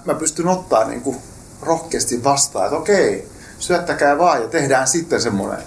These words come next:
Mut kunhan muistetaan se punainen lanka, että meillä on selkeä no sit se design. Ää,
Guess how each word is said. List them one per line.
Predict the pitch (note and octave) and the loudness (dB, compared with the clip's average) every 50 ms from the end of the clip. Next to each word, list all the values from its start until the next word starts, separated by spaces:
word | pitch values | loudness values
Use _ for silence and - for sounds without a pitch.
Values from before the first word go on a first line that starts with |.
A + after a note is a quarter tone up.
| - - - | -12 -8 -2
Mut | E3+ E3+ E3 - | 0 0 0 2
kunhan | A3+ G#3+ G3+ F#3 E3 E3 | 4 4 4 4 4 2
muistetaan | F3 E3+ - - - A#2+ A#2+ A2+ - | 0 0 0 0 0 2 2 2 2
se | - C#3 | 2 0
punainen | - F3+ F3 D#3+ C3+ - - - A#2 | 0 2 4 4 4 2 2 2 2
lanka, | A2+ A2+ G#2+ G2+ - - - - - - - - - - | 2 2 2 0 -4 -4 -4 -4 -4 -4 -10 -14 -12 -10
että | C#3+ C#3 - D3 | -8 -6 -2 0
meillä | C#3 C#3+ C3+ C3 C3 B2+ | 2 2 2 4 4 4
on | C3+ C#3 C3+ | 6 4 4
selkeä | - E3 D3 B2 G#2 - - G#2+ G#2 - - - - - - - - _ - - - - - - - - - - - - - - - - - - - - | 4 6 4 4 4 2 -2 -4 -6 -6 -6 -10 -10 -10 -10 -10 -12 _ -20 -20 -20 -20 -20 -20 -20 -20 -20 -20 -20 -20 -20 -20 -20 -20 -20 -20 -12 -6
no | D#3+ E3+ | -4 -2
sit | F3+ A3 G#3 - | -2 0 0 -2
se | - - C#3+ | -2 0 0
design. | C#3+ C#3 - - F#2 F#2+ F#2+ - - - - - - - - - - | 0 0 0 0 0 -2 -2 -4 -6 -12 -14 -16 -18 -16 -14 -10 -4
Ää, | B2+ B2+ C3 C3 C3 C3 - | -2 0 0 0 0 -4 -8